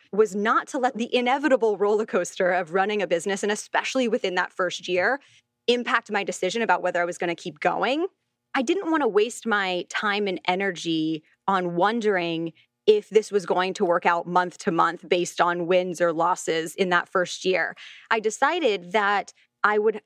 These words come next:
look back at that one year mark to say, one,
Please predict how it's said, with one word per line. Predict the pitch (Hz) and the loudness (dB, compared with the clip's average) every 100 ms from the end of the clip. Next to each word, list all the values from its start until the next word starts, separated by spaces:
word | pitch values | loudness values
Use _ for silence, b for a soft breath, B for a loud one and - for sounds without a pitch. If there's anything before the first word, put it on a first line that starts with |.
| - | -4
look | 180 294 311 | 2 2 2
back | 233 208 214 - - | 2 2 2 -2 -4
at | 247 302 | -2 0
that | 359 226 | 0 0
one | 240 | -2
year | 220 190 | 0 0
mark | 175 175 175 | 0 0 -2
to | |
say, | - 185 170 | 0 0 2
one, | 175 196 269 | 2 2 2